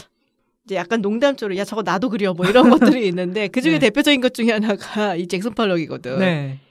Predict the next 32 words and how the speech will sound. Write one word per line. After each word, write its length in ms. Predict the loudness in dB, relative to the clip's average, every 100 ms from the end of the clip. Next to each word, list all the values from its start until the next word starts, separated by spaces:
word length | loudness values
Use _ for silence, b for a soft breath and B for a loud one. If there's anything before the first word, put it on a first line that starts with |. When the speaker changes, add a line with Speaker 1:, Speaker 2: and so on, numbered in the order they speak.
| _ -6
Speaker 1:
예전에 320 | 0 0 0
내가 220 | -2 -4
우리 260 | -6 -6 -8 -8
아이한테 800 | -6 -4 -6 -6 -6 -6 -6 -10 _ _
책을 280 | -4 0 2
읽어준 400 | 2 0 0 -4
게 60 | -6
있어요. 420 | -8 -12 -12 -12 -10
그게 180 | -10 -10 -12
만화영화로도 600 | -10 -6 -2 -2 -2 -4
나왔어. 540 | -6 -8 -8 -6 -6 -8 _ _ _
제목이 540 | -4 -4 -4 -4 -4 -2
올리비아야. 920 | 2 6 6 4 0 -2 -4 -6 -4
Speaker 2:
아, 180 | 0 0
그래요? 260 | 2 -2 -2 _
Speaker 1:
응, 180 | -8 -6
이게 320 | 0 2 4 2
Speaker 2:
음. 80 | 0 b b
Speaker 1:
돼지 480 | 0 2 4 4 4
가족이에요. 320 | 0 -2 4
Speaker 2:
아, 380 | 6 8 6 4
예. 360 | 6 4 4 0
Speaker 1:
그래서 300 | -6 -6 -8
그 140 | -8 -2
올리비아는 760 | -2 -2 -2 -2 -2 -2 -4
이 140 | -4
가족에서 540 | -8 -10 -10 -10 -10 -10
이제 120 | -12
딸내미 480 | -8 -2 -2 -2 -4
돼지인데 540 | -6 -8 0 2 2
Speaker 2:
음, 80 | 0
음. 240 | -2 -4